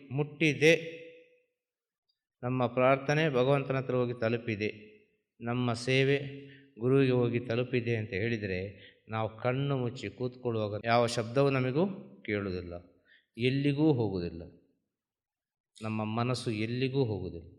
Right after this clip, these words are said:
ಯಾವ ಸ್ಥಿತಿಯೂ ನಮಗೆ ಗೊತ್ತಾಗುವುದಿಲ್ಲ. ಒಂದು ನಿದ್ರೆ ಮಾಡಿದರೆ ಹೇಗಿರ್ತದೆ? ನಿದ್ರೆ ಮಾಡಿದರೆ ಏನಾದರೂ ಗೊತ್ತಾಗ್ತದ?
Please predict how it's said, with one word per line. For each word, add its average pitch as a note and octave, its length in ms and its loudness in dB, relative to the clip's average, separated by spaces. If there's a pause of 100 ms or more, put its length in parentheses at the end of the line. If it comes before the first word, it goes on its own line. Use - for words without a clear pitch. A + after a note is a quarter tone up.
(4000)
ಯಾವ C3+ 300 6
ಸ್ಥಿತಿಯೂ D3+ 540 2
ನಮಗೆ D3 220 4
ಗೊತ್ತಾಗುವುದಿಲ್ಲ. F#2+ 680 -2 (960)
ಒಂದು C3 220 0
ನಿದ್ರೆ C#3+ 440 4
ಮಾಡಿದರೆ C#3 400 4
ಹೇಗಿರ್ತದೆ? G#2+ 680 -2 (1800)
ನಿದ್ರೆ C3+ 300 2
ಮಾಡಿದರೆ C3+ 300 4
ಏನಾದರೂ C3 240 2
ಗೊತ್ತಾಗ್ತದ? A2+ 520 -4